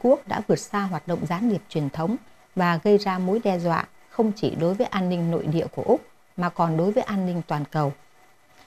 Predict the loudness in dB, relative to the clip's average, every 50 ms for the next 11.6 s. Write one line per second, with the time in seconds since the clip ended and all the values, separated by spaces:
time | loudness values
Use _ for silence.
0 | _ _ 0 2 2 2 2 2 0 -2 -4 -4 -6 -6 -6 -4 -4 -2 0 2
1 | 4 4 2 4 2 0 0 -2 -4 -10 -20 -20 _ _ _ _ 4 4 6 6
2 | 6 4 4 2 0 0 2 2 2 2 0 0 -4 -2 -2 0 0 0 0 0
3 | 0 0 0 -2 -2 -2 -2 -2 -2 -2 -2 -4 -6 -4 0 0 0 0 0 -2
4 | -4 -2 -2 -6 -6 -6 -6 -4 -4 -4 -4 -4 -6 -8 -8 -8 -4 -4 -4 -2
5 | 0 0 0 0 -2 -4 -6 -6 -4 0 0 2 2 2 2 0 -2 -2 -6 -14
6 | -20 -20 -20 _ -6 4 6 8 8 8 6 6 4 4 4 2 -2 2 8 8
7 | 8 8 8 4 4 4 4 2 2 0 0 0 0 0 0 0 0 0 -2 -2
8 | -2 -2 -4 -6 -6 -8 -10 -6 -4 -4 -4 -4 -6 -8 -6 -6 -6 -4 -4 -4
9 | -2 -2 0 2 2 2 0 -2 -8 -20 _ _ _ _ _ _ _ 0 2 2
10 | 4 4 4 2 2 2 2 2 2 0 0 0 -2 -2 0 -2 -6 -6 -4 -6
11 | -2 0 0 0 0 -2 -2 0 0 0 0